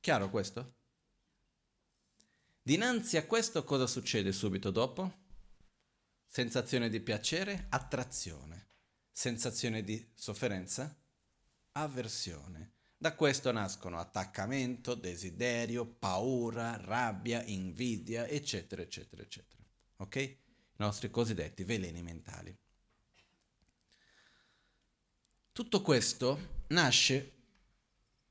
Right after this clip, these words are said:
dal fatto quindi che noi ci relazioniamo con la realtà, con tutto quello che noi percepiamo, come se esistessero,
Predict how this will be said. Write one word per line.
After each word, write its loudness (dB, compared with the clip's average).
dal 6
fatto 2
quindi 2
che 2
noi 2
ci 4
relazioniamo 2
con 0
la 2
realtà, 0
con -6
tutto -6
quello 0
che -2
noi 0
percepiamo, -2
come 2
se -4
esistessero, -8